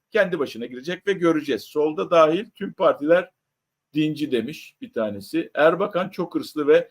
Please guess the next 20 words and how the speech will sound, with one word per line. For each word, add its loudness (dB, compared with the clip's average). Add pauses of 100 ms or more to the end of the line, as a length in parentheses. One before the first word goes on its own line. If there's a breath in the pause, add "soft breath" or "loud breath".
(120)
sağcı 0
muhaliflerin 0
oyunu -2
alabilir. 0
Erdoğan 0
çok -8
yaşlı -2
ve 2
yorgun 0
demiş. -10 (880)
Böyle 6
böyle 4
demiş. -6
Ha, 4
şimdi -6
geldik 4
Tunç -2
Soyer'e. 2 (220)
Tunç -8
Soyer'i 4